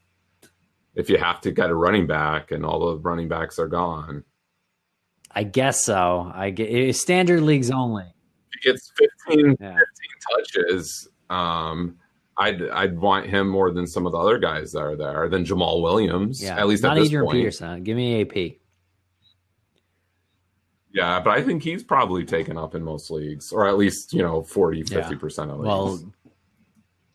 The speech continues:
Speaker 1: Especially the name.
Speaker 2: Dallas
Speaker 1: It's the name
Speaker 2: Goedert
Speaker 1: thing.
Speaker 2: should be owned in every league. We know that.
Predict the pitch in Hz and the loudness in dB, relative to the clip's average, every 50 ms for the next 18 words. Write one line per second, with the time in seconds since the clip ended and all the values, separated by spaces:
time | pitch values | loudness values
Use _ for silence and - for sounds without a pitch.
0 | _ _ _ _ _ - _ - 147 143 - 151 113 104 95 85 87 92 98 92 | _ _ _ _ _ -2 _ 2 2 4 2 2 2 4 2 2 2 2 2 4
1 | 85 80 160 175 165 135 - - 127 117 117 113 110 101 95 95 87 - - - | 4 4 4 4 4 4 4 4 4 6 6 6 4 4 2 0 -2 -4 -6 -6
2 | 113 98 92 104 101 101 98 98 95 95 92 90 90 95 101 95 98 92 85 82 | -6 -4 -4 -4 -4 -2 -2 -2 -2 -2 -4 -4 -2 -2 -2 -2 -2 -4 -4 -4
3 | 82 80 80 82 80 82 87 90 90 90 90 87 85 85 85 87 85 80 78 - | -4 -4 -6 -6 -8 -8 -8 -6 -4 -4 -4 -2 -4 -4 -4 -4 -4 -6 -8 -10
4 | _ | _